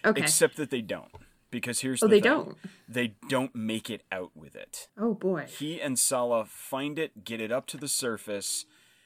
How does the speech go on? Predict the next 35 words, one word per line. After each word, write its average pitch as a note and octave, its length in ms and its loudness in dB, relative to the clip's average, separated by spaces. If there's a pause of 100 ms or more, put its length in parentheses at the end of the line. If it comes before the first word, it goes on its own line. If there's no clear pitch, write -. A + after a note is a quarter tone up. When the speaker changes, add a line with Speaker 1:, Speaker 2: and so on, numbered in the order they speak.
(260)
Speaker 2:
and G2+ 640 -4 (380)
basically D3 460 0
what A2+ 200 -2
Belloc C#3+ 420 -2
had G#2+ 160 -8
done, F2 340 -8 (340)
uh, F#2 300 -4
was B2+ 240 -4
sort D#3+ 240 2
of C3+ 80 -6
the C#3 80 -4
Mockingbird A#2 560 -4
tactic. - 500 -14 (140)
Uh, F2+ 320 -4 (100)
<laughs> - 80 -4
Speaker 1:
Mm-hmm. F3+ 280 2 (440)
Speaker 2:
he D#3+ 500 -8 (480)
didn't C#3 300 -2
bother B2 400 0
to A#2 280 -4
keep - 260 -6
looking A#2+ 220 -6
for A2 160 -6
it G2+ 40 -6
himself. C3+ 560 -2 (460)
He C#3 340 -2
figured C#3 400 -4
out C3+ 240 0
that G2+ 140 -8
Doctor A2 260 -4
Jones A#2+ 320 -6
was G#2+ 160 -6
looking C#3+ 240 -8
for F2 300 -6
it C#3+ 100 -4